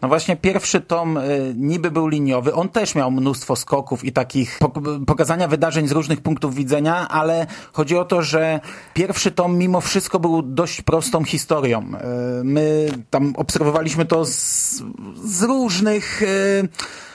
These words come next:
oczu różnych bohaterów, ale wszystko dążyło do tego, żeby ci bohaterowie połączyli się w drużynę, która ma przeżyć swoją przygodę, tutaj powalczyć z głupim imperium.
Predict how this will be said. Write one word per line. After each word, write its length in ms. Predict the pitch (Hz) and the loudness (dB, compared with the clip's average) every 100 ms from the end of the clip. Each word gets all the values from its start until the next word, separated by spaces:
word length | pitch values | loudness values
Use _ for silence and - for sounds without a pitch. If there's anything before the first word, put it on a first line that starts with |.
| - _ _ _ - | -20 _ _ _ 0
oczu 380 | 214 214 208 | 0 2 0
różnych 340 | 208 190 180 170 | 2 0 0 0
bohaterów, 640 | 175 160 185 254 202 165 | 0 0 2 2 2 0
ale 300 | - 202 220 247 - - - 202 - - - - | 0 2 0 -4 -12 -16 -6 -6 -6 -12 -10 -6
wszystko 500 | - - 302 - 277 | 0 2 2 2 0
dążyło 380 | 226 208 214 208 | 0 0 0 2
do 100 | 175 | 2
tego, 260 | 185 196 180 | 0 0 0
żeby 200 | 170 170 | 2 0
ci 140 | 160 | 2
bohaterowie 500 | 160 160 170 165 165 | 2 2 0 2 0
połączyli 520 | - 165 156 180 180 | 2 0 0 0 0
się 140 | 160 147 | 0 0
w 80 | |
drużynę, 440 | 139 151 247 277 226 | 2 2 2 2 0
która 360 | - 254 226 | 0 0 2
ma 300 | 180 165 180 | 2 2 0
przeżyć 460 | 170 - 160 165 139 | 0 0 2 0 -2
swoją 320 | - 151 151 | 0 2 2
przygodę, 720 | - 135 117 156 156 147 139 | 0 0 2 0 0 0 0
tutaj 460 | 127 131 135 131 123 | 0 -2 0 0 0
powalczyć 580 | 135 120 139 143 139 120 | 0 2 2 0 -4 -2
z 40 | |
głupim 300 | 123 143 135 | -2 0 2
imperium. 560 | 131 123 156 165 160 | 2 2 2 2 0